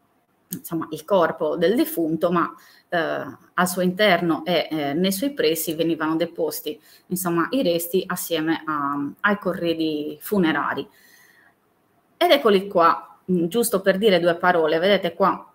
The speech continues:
l'immagine dei circoli. Eh, anche i corredi, per quanto essenziali, eh, sono veramente interessanti. Eh, tra i materiali, mm, eh, insomma, tra, tra i, i corredi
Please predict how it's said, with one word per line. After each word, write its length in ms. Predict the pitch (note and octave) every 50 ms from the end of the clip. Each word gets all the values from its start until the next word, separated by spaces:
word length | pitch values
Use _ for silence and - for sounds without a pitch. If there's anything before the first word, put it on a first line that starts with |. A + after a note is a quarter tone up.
| _ _ -
l'immagine 920 | F#3 F#3+ F#3 F3+ F#3+ G3+ G3 F#3 E3+ E3 E3 E3+ E3 D#3+ D3+ C#3+ - - - _ _ _ _ _ _ _ _
dei 260 | F#3 F3+ F#3+ G3 F#3+
circoli. 640 | - - F3 E3 E3+ F3+ - - C#4 F#4 A4+ - - - - _ _ _ _ _ _ _ _ _ _ _ _ -
Eh, 640 | A#3 G#3+ G3 F3+ F3 E3 D#3+ D3 C#3 D#3+ E3 F3 - - -
anche 240 | - A#3 C#4 C#4 D4+
i 80 | C4 -
corredi, 840 | - A#3 A3+ A3+ B3+ B3 G#3+ F3+ E3 E3 E3 E3 - E3+ - _ _
per 200 | _ G3 F#3 G3
quanto 460 | F#3+ A3+ A3+ A3 G#3 - F#3+ F3+ F#3 -
essenziali, 840 | - F#3 - F#3+ G#3 G#3+ G#3 F#3+ - C#4 C#4 C4+ B3+ G3 F3 E3 -
eh, 640 | - F3 E3+ D#3+ D#3+ D#3+ D#3 C#3+ D#3 C#3+ C#3 D#3 E3
sono 280 | - - G3+ F#3 E3+
veramente 380 | E3+ F3 F#3 G3+ A#3 B3+ B3+ A3
interessanti. 880 | F#3+ F#3 F#3+ D#3 E3+ E3+ - - D#3+ D3+ D#3 E3 E3+ - C#4 E4 - - - - - - - - - _ _
Eh, 480 | - F#3+ F#3 F3+ F3 E3 E3 D#3+ - - _
tra 140 | - A#3+ C4+
i 60 | A#3+
materiali, 760 | G#3+ G#3+ G#3 - A3 G3+ G#3+ A3+ A3 G#3 G3 F3 E3 D#3+ E3
mm, 220 | D#3 D3+ D3 C#3+ C3 - _ _ _ _ _ _ _ _ _ - -
eh, 600 | F3+ E3 D#3+ D#3+ C#3 - D3 - - - - - _ _ _ _ _
insomma, 320 | - - - D#3 D#3 D#3
tra, 380 | - - D#3+ D#3+ - - - _
tra 180 | - G3 F#3 F#3
i, 440 | F3 E3+ E3 D#3+ D#3 D3 D3 - -
i 120 | - F3+ -
corredi 680 | - G3 F#3+ G3 A3+ A3 G3 E3+ E3 E3+ - - -